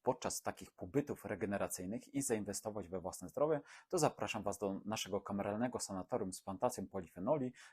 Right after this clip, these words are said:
z zabiegami, z terapią, z ruchem, z ćwiczeniami, odpowiednio dopasowanym, e, żywieniem. Wszystko znajdziecie jak zwykle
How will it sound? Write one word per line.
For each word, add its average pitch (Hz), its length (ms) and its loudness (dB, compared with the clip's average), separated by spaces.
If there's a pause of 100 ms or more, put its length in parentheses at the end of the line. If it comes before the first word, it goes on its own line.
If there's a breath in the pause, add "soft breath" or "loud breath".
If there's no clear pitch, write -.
(100)
z 90 140 -2
zabiegami, 117 540 4
z - 80 -4
terapią, 104 520 2 (240 loud breath)
z - 100 -6
ruchem, 113 340 2
z - 100 -2
ćwiczeniami, 107 680 0
odpowiednio 107 540 0
dopasowanym, 101 720 -2
e, 98 160 0
żywieniem. 95 460 -4 (320 loud breath)
Wszystko - 340 -2
znajdziecie 98 500 -2 (140)
jak 147 140 2
zwykle 95 380 0